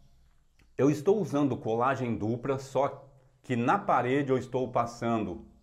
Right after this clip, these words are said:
a desempenadeira com o dente, com o esmagamento de dezoito milímetros, e na peça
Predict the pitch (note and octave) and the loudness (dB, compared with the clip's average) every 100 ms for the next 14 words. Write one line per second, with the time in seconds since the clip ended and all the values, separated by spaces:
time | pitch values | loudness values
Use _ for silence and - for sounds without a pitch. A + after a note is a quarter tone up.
0 | _ F#2 F2+ G#2 G2+ A2 G2+ G2+ G#2+ G#2 | _ -6 -4 -4 -2 0 0 0 0 0
1 | G#2 G#2 E2 - - - _ _ _ _ | -2 -4 -4 -12 -20 -20 _ _ _ _
2 | - G#2 F#2+ G#2 G2+ F#2+ - - - - | -10 -6 -2 -2 -4 -6 -14 -20 -20 -20
3 | _ _ _ _ - G2+ G2 F#2 D2 - | _ _ _ _ -6 -2 -2 -4 -8 -16
4 | _ - F#2 G2+ G#2 G2+ G2+ F#2+ G2 F#2 | _ -14 -6 -2 -2 -2 -2 -4 -6 -10
5 | G2 F2+ A2+ A2+ A#2 A2+ B2 E3 E3+ F#3 | -10 -6 -6 -4 -4 -2 0 -2 -2 -6
6 | - - - - E3 G#3+ G#3+ F#3 F3 G#3 | -8 -20 -14 -2 0 0 0 -2 -2 -2
7 | - G#3+ | -6 -8